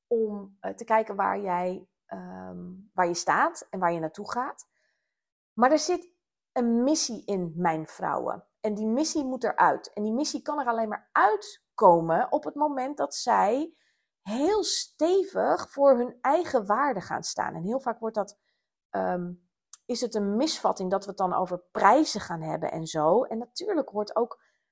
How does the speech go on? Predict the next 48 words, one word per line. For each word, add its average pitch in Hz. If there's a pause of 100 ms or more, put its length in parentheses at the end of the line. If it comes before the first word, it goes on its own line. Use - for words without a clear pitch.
(160)
prijsstelling 220
en 190
zo 185
hoort 202
ook 269
bij 185
je 160
waarde, 156
voor 202
je 180
waarde 151
gaan 170
staan. 185 (840)
Maar 247
dat 339
is 339
helemaal 392
niet 330
zo'n -
issue 220
als 294
er 285
eerst 320
een 269
aantal 240
andere 277
dingen 214
getackeld -
worden. 156
En 196
heel 247
vaak 240
zit 247
hem 220
dat 208
in, 208 (520)
eh, 190 (100)
privézaken, 220
waarbij 202
ze 202
in 214
een 208
relatie 190
met 180
een 180
van 202
de -
ouders, 247